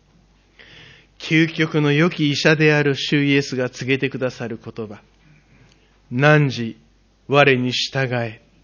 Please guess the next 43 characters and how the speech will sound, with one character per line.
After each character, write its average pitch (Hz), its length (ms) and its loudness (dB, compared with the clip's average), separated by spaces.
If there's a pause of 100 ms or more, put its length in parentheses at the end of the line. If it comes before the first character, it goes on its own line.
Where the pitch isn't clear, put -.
(1200)
こ 147 140 0
の 139 120 0
一 151 260 -2
言 139 300 -2
に 127 100 2
よ 127 120 0
っ - 20 -14
て - 520 -2 (440)
目 123 220 2
覚 127 220 0
め 127 140 0
さ 120 160 -4
せ 123 180 -4
ら 117 140 -2
れ、 147 220 -4 (1040)
悔 151 260 8 (100)
い 151 40 2
改 147 120 2
め 143 100 2
て 151 180 2
十 143 200 0
字 147 140 -4
架 151 140 0
の 151 80 0 (120)
許 151 100 -2
し 151 180 -6
を 143 80 -4
い 135 80 -10
た 131 140 -10
だ 127 140 -12
き、 - 240 -20 (1040)
立 147 160 -2
ち 151 200 2
上 143 180 6
が 139 100 2
っ 135 80 -4
て、 - 480 -6 (1000)
一 180 200 -4 (100)
個 143 140 -2
の 123 100 -4 (840)
独 170 320 4
立 190 300 2
し、 - 420 -8